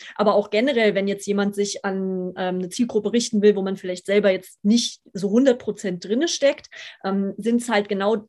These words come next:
diese Fragen, also sich vielleicht auch mit jemandem zu treffen, sich mit jemandem zu unterhalten, der da dieser Zielgruppe entspricht und dann Fragen zu stellen. Ja, so, wie geht's dir denn im Moment? Was sind denn deine Ziele? Worüber machst du dir Gedanken? Was fällt dir schwer?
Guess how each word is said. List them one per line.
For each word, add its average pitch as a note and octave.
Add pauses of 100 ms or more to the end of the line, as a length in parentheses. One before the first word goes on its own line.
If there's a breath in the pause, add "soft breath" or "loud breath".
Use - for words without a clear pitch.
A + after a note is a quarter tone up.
diese G#3
Fragen, G#3
also F#3+
sich G3+
vielleicht G3+
auch F#3+
mit G3
jemandem G3+
zu E3+
treffen, G3 (520 soft breath)
sich G3
mit G3
jemandem G3
zu -
unterhalten, G#3
der A3
da G#3
dieser G3+
Zielgruppe G#3+
entspricht A#3+
und F#3
dann G3+
Fragen D#4
zu -
stellen. D#3+
Ja, A3
so, A3
wie G#3
geht's C#4
dir A3
denn F3+
im E3+
Moment? E3+ (260 loud breath)
Was G3+
sind F4
denn C#4+
deine F#3
Ziele? F3+
Worüber A#3+
machst C#4
du C#4
dir B3
Gedanken? C#4+
Was G3+
fällt G#3
dir A3
schwer? A#3